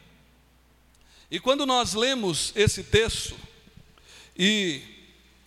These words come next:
por algum momento, imaginamos o cenário aqui descrito pelo autor da carta aos Hebreus, é possível nós visualizarmos os corredores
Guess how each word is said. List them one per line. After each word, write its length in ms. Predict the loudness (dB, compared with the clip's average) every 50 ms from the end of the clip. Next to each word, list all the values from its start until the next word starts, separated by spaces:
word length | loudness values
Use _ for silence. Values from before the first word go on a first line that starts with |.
| -20 _ -4
por 120 | 2 2
algum 200 | 4 4 2 0
momento, 640 | 0 0 0 0 0 0 -2 -4 -2 0 0 0 0 -2 -6 -10 -14 -20 -20 -20 -20 -20 -20 -20 -20 -20 -20 -20 -20 -20 -20 -8
imaginamos 1300 | 0 2 4 4 4 2 0 -4 -4 -2 0 0 0 0 -2 -6 -6 -4 -4 -4 -4 -4 -8 -10 -14 -16 -14 -6
o 80 | -4
cenário 600 | -2 0 2 0 0 0 0 2 2 2 0 -2 -4
aqui 220 | -6 -6 -8 -6
descrito 840 | 0 4 4 4 4 2 -6 -2 -2 0 -2 -2 -6 -10 -12 -12 -12 -14 -20 -20 -20 -20 -20 -14 -2 4
pelo 200 | 4 4 4 4
autor 400 | -2 -2 0 2 2 2 2 0
da 140 | -2 -2
carta 680 | -2 0 2 2 2 2 0 -2 0 0 0 0 -2 -2
aos 260 | 0 2 2 2 2 -2
Hebreus, 760 | -2 0 2 2 2 2 0 -4 -6 -6 -6 -6 -8 -10 -14 -18 -20 -20 _ _ -20 -20 -20 -20 -20 -20 -14 -6
é 80 | -4 0
possível 800 | 2 2 2 2 2 0 0 0 0 2 2 0 2 0 -4 -6 -10 -16 -18 -18 -20 -20 -20 -20 -20 -18 -8
nós 400 | -2 2 2 2 2 2 -2 -4
visualizarmos 1500 | -2 -2 -2 0 2 2 2 2 0 -2 0 2 2 2 2 0 -2 -4 -4 -4 -4 -4 -4 -6 -6 -8 -10 -12 -16 -18 -20 _ _ -20 -20 -20 -20 _ -8
os 120 | -6 -6
corredores 1160 | 0 2 2 2 2 2 2 2 2 2 0 -2 -4 -4 -4 -4 -4 -4 -4 -4 -4 -6 -6 -8